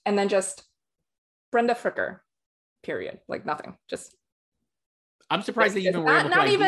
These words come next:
Speaker 2: ID her.
Speaker 1: Academy Award winner Brenda Fricker, just
Speaker 2: Correct.
Speaker 1: Brenda Fricker,
Speaker 2: 'Cause she's
Speaker 1: period.
Speaker 2: the reigning Best Supporting Actress winner.
Speaker 1: Yeah,
Speaker 2: Uh,
Speaker 1: here
Speaker 2: you
Speaker 1: to present
Speaker 2: Yes.
Speaker 1: <laughs> to Joe Pesci.
Speaker 2: Yes.
Speaker 1: And nothing, just Brenda Fricker, period.
Speaker 2: Yes.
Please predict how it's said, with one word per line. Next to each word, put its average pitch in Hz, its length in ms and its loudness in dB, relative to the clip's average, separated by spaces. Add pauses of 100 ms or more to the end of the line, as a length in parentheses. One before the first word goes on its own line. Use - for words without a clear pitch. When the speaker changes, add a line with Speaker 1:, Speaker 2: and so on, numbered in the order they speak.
Speaker 2:
ID - 40 -2
her. 262 60 0
Speaker 1:
Academy 240 420 0
Award 175 360 2
winner 160 280 0
Brenda 160 260 -2
Fricker, 151 340 -6
just 180 140 0
Speaker 2:
Correct. 156 220 -2
Speaker 1:
Brenda 156 200 -2
Fricker, - 520 -14
Speaker 2:
'Cause 151 80 -4
she's 160 140 -6
Speaker 1:
period. - 20 -14
Speaker 2:
the 151 160 -2
reigning 165 400 0
Best 156 180 -2
Supporting 135 360 -6
Actress 131 340 -4
winner. 131 220 -4
Speaker 1:
Yeah, 127 180 -2 (180)
Speaker 2:
Uh, - 60 -2
Speaker 1:
here 254 160 6
Speaker 2:
you 254 60 6
Speaker 1:
to 254 140 -6
present 160 520 -2
Speaker 2:
Yes. - 260 -8
Speaker 1:
<laughs> - 400 -12
to - 100 -2
Joe 180 220 2
Pesci. - 360 -6
Speaker 2:
Yes. 135 240 -4
Speaker 1:
And 180 220 -10 (140)
nothing, 175 420 -2
just 170 140 -8
Brenda 165 220 -2
Fricker, 143 260 -8
period. 80 340 -8
Speaker 2:
Yes. - 280 -16